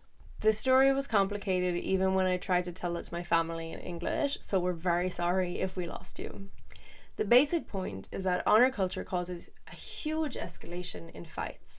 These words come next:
and that this one death will probably have implications for generations to come. But blood feuds are not the only impact of honor culture. Another kind of death is also caused by honor culture. Honor killings.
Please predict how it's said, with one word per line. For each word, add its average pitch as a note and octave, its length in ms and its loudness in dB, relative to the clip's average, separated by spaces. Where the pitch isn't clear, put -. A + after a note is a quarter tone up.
and G3+ 140 6
that G3 160 4
this D4 260 8
one G#3+ 380 6
death G#3 400 4
will F#3 160 4
probably C4+ 460 4
have G#3 220 0
implications G3+ 600 -4
for F#3+ 140 -4
generations E3+ 580 -4
to - 100 -8
come. - 180 -8
But A3 240 2
blood C4 260 6
feuds D#4 380 0
are G3+ 120 4
not A3 200 2
the A#3 180 0
only F#3+ 180 0
impact F#3 340 -6
of - 140 -6
honor - 180 -6
culture. - 300 -10
Another A3 400 6
kind G#3+ 160 4
of E3+ 100 -6
death - 160 -6
is F3+ 60 -8
also - 220 -2
caused - 260 -6
by - 160 -4
honor - 240 -6
culture. - 320 -10
Honor F3+ 240 0
killings. - 640 -12